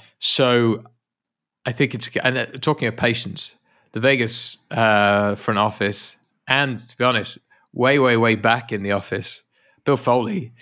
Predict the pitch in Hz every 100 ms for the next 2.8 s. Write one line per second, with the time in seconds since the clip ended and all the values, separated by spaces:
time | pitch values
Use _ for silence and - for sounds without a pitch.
0 | _ _ - 208 160 - 170 123 131 185
1 | - 147 117 113 101 120 - - _ -
2 | 113 135 123 107 117 107 -